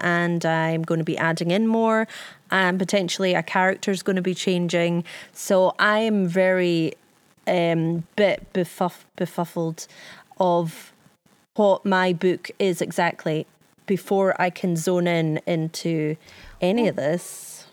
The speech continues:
Speaker 1: What would your
Speaker 2: why
Speaker 1: advice
Speaker 2: don't
Speaker 1: be right now?
Speaker 2: why don't you try to, instead of, if you're a bit confused what it is, so maybe write a pitch,
Speaker 1: Uh-huh.
Speaker 2: a blurb of how you want your book to be.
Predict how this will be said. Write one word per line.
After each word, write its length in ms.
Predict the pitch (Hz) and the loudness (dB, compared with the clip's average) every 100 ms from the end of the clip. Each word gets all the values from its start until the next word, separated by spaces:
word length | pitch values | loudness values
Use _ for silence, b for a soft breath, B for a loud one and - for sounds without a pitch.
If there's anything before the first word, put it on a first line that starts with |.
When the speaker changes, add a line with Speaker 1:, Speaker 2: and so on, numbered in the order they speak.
| _ | _
Speaker 1:
What 120 | 269 | 0
would 140 | 311 277 | 2 4
your 100 | 233 | 2
Speaker 2:
why 40 | |
Speaker 1:
advice 240 | 233 277 | 2 -2
Speaker 2:
don't 60 | - | -2
Speaker 1:
be 140 | 180 | -2
right 160 | 151 139 | 0 0
now? 280 | 147 143 185 _ _ _ 196 | -2 -2 -6 _ _ _ -20
Speaker 2:
why 520 | 226 247 277 311 349 | -16 -8 -4 -4 -4
don't 280 | 370 311 277 | -8 -12 -12
you 200 | 262 262 | -12 -12
try 800 | - 247 214 170 - 170 185 180 _ | -14 -8 -4 -2 -4 -8 -10 -12 _
to, 500 | - 214 202 202 196 | -18 -14 -12 -10 -12
instead 640 | - 202 196 - 240 277 294 | -12 -16 -16 -14 -8 -8 -6
of, 560 | 302 285 269 214 - - _ _ _ _ _ _ | -6 -6 -6 -10 -20 -20 _ _ _ _ _ _
if 200 | 233 214 | -12 -8
you're 240 | 269 320 | -6 -6
a 40 | 339 | -8
bit 140 | 302 | -10
confused 540 | 247 226 214 220 214 202 | -10 -12 -10 -12 -10 -10
what 80 | |
it 140 | 190 - | -10 -8
is, 280 | 190 165 - | -8 -8 -10
so 160 | 185 | -10
maybe 520 | 196 208 226 247 285 | -10 -8 -8 -8 -8
write 440 | 262 226 214 190 - - | -8 -10 -8 -10 -12 -20
a 80 | - | -20
pitch, 720 | - 208 160 - - - - _ _ _ _ _ 180 | -16 -8 -8 -10 -18 -20 -20 _ _ _ _ _ -4
Speaker 1:
Uh-huh. 260 | 180 185 | 0 0
Speaker 2:
a 20 | |
blurb 420 | 247 233 175 - - _ _ | -2 -6 -8 -10 -18 _ _
of 80 | 185 | -16
how 220 | - 208 | -12 -12
you 200 | 220 233 | -12 -14
want 260 | 214 214 196 | -12 -12 -10
your 120 | 190 | -14
book 280 | 165 185 - | -12 -14 -14
to 120 | - | -20
be. 360 | 170 175 151 | -12 -10 -10